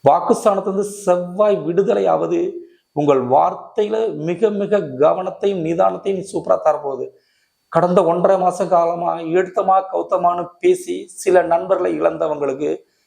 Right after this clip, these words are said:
மிக பக்குவமான பேச்சால் புதிய நண்பர்கள் வந்து அறிமுகமாக போறாங்க அப்படிங்கிறதான் இந்த ஏப்ரல் மாசம் இந்த ரிஷபராசிக்காரங்க அடைய போற ஒரு நற்பலன், நல்ல விஷயம் அப்படின்னே சொல்லலாம். அந்த மூன்றுல போய் செவ்வாய் போகும்போது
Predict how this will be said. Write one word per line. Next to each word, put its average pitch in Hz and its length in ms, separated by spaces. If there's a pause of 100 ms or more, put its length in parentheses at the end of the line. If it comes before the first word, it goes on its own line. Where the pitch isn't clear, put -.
(760)
மிக 196 240
பக்குவமான 196 640
பேச்சால் 185 520
புதிய 208 400
நண்பர்கள் 180 460
வந்து 170 140
அறிமுகமாக 156 580
போறாங்க 131 420 (180)
அப்படிங்கிறதான் 151 760 (960)
இந்த 135 140 (420)
ஏப்ரல் 175 360
மாசம் 156 260
இந்த 139 120
ரிஷபராசிக்காரங்க 156 760
அடைய 147 240
போற 151 220 (680)
ஒரு 156 160
நற்பலன், 165 600
நல்ல 160 260
விஷயம் 156 320
அப்படின்னே 143 300
சொல்லலாம். 127 420 (460)
அந்த 165 120
மூன்றுல 220 440
போய் 233 240
செவ்வாய் 196 420
போகும்போது 175 400